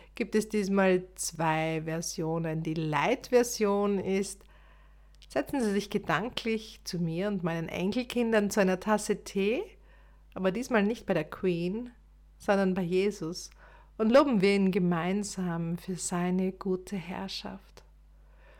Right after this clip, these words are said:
Die zweite Version, das ist ein bisschen die erwachsenere Version. "Welchen Dienst, welche Dienste fallen Ihnen ein, die Jesus uns leistet?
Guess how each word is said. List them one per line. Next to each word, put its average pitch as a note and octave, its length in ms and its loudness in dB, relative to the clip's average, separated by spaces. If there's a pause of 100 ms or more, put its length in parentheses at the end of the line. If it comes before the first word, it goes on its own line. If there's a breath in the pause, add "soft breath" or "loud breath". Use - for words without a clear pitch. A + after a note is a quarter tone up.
(920 soft breath)
Die D3+ 80 -14
zweite F#3+ 380 0
Version, G#3+ 540 2
das G3+ 160 -2
ist - 120 -8
ein E3+ 100 -2
bisschen F3 480 -4
die D#3+ 240 -6
erwachsenere A3 720 0
Version. G#3+ 680 2 (1500 soft breath)
"Welchen F4+ 380 0
Dienst, A#3 640 -2 (160 loud breath)
welche F#3 260 -8
Dienste C4+ 500 -6
fallen G3+ 360 0
Ihnen C4 380 -2
ein, G#3 360 0
die A#3+ 120 -4
Jesus A#3 420 -2
uns B3 360 -4
leistet? G3 880 -6